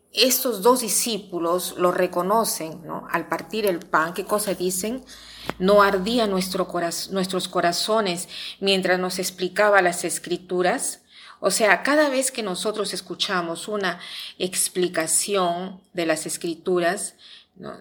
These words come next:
Nos arde el corazón, sentimos el deseo de lo que es proclamado, sentimos el deseo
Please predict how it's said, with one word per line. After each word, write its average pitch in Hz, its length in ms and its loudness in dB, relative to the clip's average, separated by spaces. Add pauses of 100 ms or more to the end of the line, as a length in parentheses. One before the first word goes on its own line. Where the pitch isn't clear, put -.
(140)
Nos 190 400 -2
arde 226 360 4
el 160 140 -4
corazón, 156 640 -4 (300)
sentimos 226 800 0
el 185 100 0
deseo 208 560 0
de 180 120 0
lo 160 180 -4
que 170 260 -2
es 190 140 -4
proclamado, 170 880 0
sentimos 202 520 -6
el 185 120 -4
deseo 190 520 0